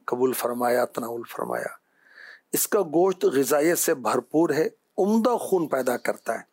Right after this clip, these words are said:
اچھا، گرم مزاج والے افراد کے لیے، بخار اور سل کے جو مریض ہیں، ان میں بہت مفید ہے۔ ہڈی کے قریب والے گوشت میں رطوبت اور غذائیت زیادہ ہوتی ہے،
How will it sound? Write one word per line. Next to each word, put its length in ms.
اچھا، 180
گرم 260
مزاج 380
والے 240
افراد 340
کے 260
لیے، 320
بخار 680
اور 360
سل 500
کے 240
جو 280
مریض 600
ہیں، 160
ان 80
میں 220
بہت 320
مفید 360
ہے۔ 160
ہڈی 280
کے 200
قریب 520
والے 220
گوشت 440
میں 220
رطوبت 640
اور 100
غذائیت 540
زیادہ 320
ہوتی 340
ہے، 60